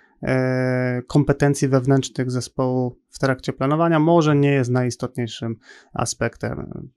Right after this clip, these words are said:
jako że te osoby są w stanie zrobić różne rzeczy. Być może na różnym poziomie, ale najprawdopodobniej na wystarczającym. E, z drugiej strony, jeżeli w zespole mamy bardzo,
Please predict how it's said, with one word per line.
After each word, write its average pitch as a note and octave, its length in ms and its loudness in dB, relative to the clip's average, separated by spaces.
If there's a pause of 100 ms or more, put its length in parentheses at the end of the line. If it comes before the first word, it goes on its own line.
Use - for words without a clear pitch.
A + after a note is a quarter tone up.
(120)
jako B2+ 240 -2
że B2 100 -4
te C3 120 -4
osoby B2 340 -6
są B2 220 -8
w A#2+ 60 -8
stanie B2 380 -2 (520)
zrobić D3 480 4 (120)
różne C#3+ 380 6
rzeczy. B2 360 0 (460)
Być E3+ 160 0
może C#3 200 4
na C3 100 4
różnym B2+ 300 0
poziomie, B2+ 380 0
ale A#2+ 380 -4 (140)
najprawdopodobniej C3 840 -4
na A#2+ 340 -4
wystarczającym. B2+ 880 -2 (420)
E, C3 240 0
z C#3+ 100 -4
drugiej F3 260 4
strony, D3+ 580 4 (140)
jeżeli C3+ 280 2
w B2 60 -2
zespole B2+ 480 -2
mamy A#2+ 400 -2
bardzo, B2 800 0